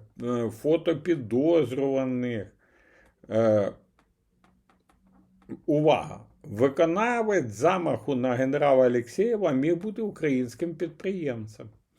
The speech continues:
За вказаними іменами та прізвищами знайдено лише один збіг. Корба Любомир Михайлович, який обіймав посаду директора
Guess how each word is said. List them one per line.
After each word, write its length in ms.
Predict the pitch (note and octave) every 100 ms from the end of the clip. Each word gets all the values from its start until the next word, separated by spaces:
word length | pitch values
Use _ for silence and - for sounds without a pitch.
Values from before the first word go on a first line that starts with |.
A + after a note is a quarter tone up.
| - - - -
За 440 | - F#2+ C#3 F3+ F3
вказаними 1160 | D3 G#3 G#3+ - G3 E3+ E3+ E3 D#3 D#3 D#3
іменами 600 | D3+ D3 C#3+ E3 F#3 D3
та 200 | B2+ C#3+
прізвищами 920 | A#2+ A2+ B2 D3+ G#3 F#3+ F#3+ G#3+ A3+ D3
знайдено 760 | A2 D3+ E3 G3 A3+ G#3+ G#3+
лише 460 | G#3 F#3 G3+ G3+ G3+
один 540 | G#3 G#3 D3+ C3+ C3
збіг. 420 | G#2+ G#2+ B2 G#2+ - -
Корба 440 | D#3 F#3 A3 A#3
Любомир 580 | G#3 D#3+ C#3+ C#3+ D3+ F#3+
Михайлович, 720 | G#3+ F#3 D3+ C#3 C3+ B2+ -
який 280 | B2+ D#3 D3+
обіймав 560 | C3 D3+ D3+ D#3 C3
посаду 580 | C#3+ C3 D#3 C#3+ B2 A#2+
директора 1160 | G#2+ A2+ B2 E3 G3+ - - _ - G#3+ A3